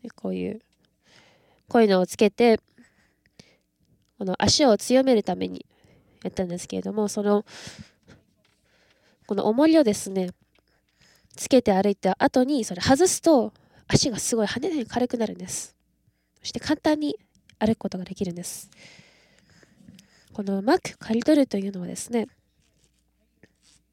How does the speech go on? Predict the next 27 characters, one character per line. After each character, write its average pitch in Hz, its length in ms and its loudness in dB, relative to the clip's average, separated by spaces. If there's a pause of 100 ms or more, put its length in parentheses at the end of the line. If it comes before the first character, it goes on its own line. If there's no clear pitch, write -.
(500)
こ 208 60 -16
の 190 240 -10 (720)
涙 247 360 2
の 190 220 -8 (600)
話 196 60 -6
題 190 220 0
を - 120 -12 (180)
祈 254 300 0
る。 - 80 -10 (720)
そ - 140 -4
し - 100 -4
て、 - 260 0 (260)
必 - 200 -2
要 294 80 6
で 302 80 4
あ 320 100 4
れ 330 140 2
ば 349 160 4
少 277 240 2
人 302 200 0
数 262 240 0
と 302 120 2
分 214 160 4
か - 120 -8
ち - 140 0
合 196 100 4
う。 - 100 -2